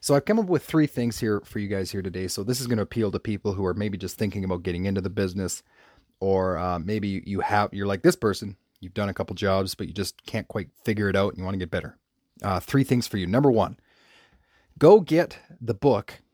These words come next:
How I Stripe Parking Lots, written by Dan Zurcher. Okay?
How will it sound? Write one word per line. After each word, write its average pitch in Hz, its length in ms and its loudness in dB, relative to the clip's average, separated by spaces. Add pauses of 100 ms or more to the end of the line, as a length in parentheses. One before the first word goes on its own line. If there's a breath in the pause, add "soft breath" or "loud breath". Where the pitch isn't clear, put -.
(280)
How 151 240 2
I 151 120 4
Stripe 131 340 0
Parking 101 340 -2
Lots, 92 340 -6 (300)
written 127 400 0 (160)
by 101 200 -2
Dan 98 280 0
Zurcher. 90 380 -6 (840)
Okay? 101 140 -6